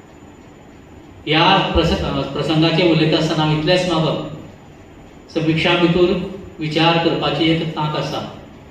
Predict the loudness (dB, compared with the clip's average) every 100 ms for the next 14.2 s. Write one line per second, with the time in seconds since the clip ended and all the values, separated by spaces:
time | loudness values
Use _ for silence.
0 | -20 -20 -20 -20 -20 -20 -20 -20 -20 -10
1 | -2 0 2 2 2 2 2 2 2 2
2 | 2 2 2 4 4 4 2 2 4 4
3 | 4 4 4 4 2 0 -2 -6 -12 -18
4 | -20 -12 -6 -2 0 2 2 4 2 2
5 | 0 -2 -4 -8 -12 -18 -20 -12 -4 0
6 | 2 4 2 4 4 6 6 6 6 6
7 | 4 4 4 4 2 0 0 -2 -8 -14
8 | -18 -20 -20 -20 -20 -20 -4 -2 0 2
9 | 4 6 6 6 4 4 4 2 4 4
10 | 4 2 -2 -6 -12 -16 -20 -12 -4 0
11 | 0 2 2 2 2 0 -4 -10 -14 -8
12 | -2 2 4 2 2 0 0 0 2 2
13 | 0 0 0 2 4 4 2 0 0 -2
14 | -4 -8